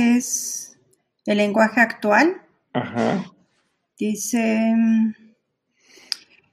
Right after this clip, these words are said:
Speaker 1: "Un día Elías le anunció a Ahab, bueno, a Acab más bien, 'Juro por el Dios de Israel a quien sirvo que durante varios años no va a llover ni a caer rocío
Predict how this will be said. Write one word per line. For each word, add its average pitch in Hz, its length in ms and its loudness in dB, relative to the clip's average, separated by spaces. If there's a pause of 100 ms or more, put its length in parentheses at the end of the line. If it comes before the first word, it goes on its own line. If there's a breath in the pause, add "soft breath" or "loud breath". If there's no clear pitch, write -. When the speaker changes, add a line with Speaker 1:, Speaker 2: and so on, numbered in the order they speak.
(280)
Speaker 1:
"Un 269 220 8
día 277 240 10
Elías 247 540 4
le 208 100 2
anunció 196 580 0 (180)
a 185 200 0
Ahab, 214 420 -2 (840)
bueno, 208 220 0
a 208 40 2
Acab 202 440 -2
más 170 260 -4
bien, 170 320 -4 (880)
'Juro 302 420 8
por 214 180 6
el 202 200 2
Dios 226 340 0
de 247 80 0
Israel 208 560 2
a 196 120 0
quien 185 280 -2
sirvo 233 500 0
que 208 80 0
durante 185 380 -2
varios 233 480 2
años 226 420 4
no 208 160 4
va 196 140 4
a 202 80 4
llover 196 480 0
ni 214 80 2
a 180 120 -2
caer 190 320 -4
rocío 233 500 2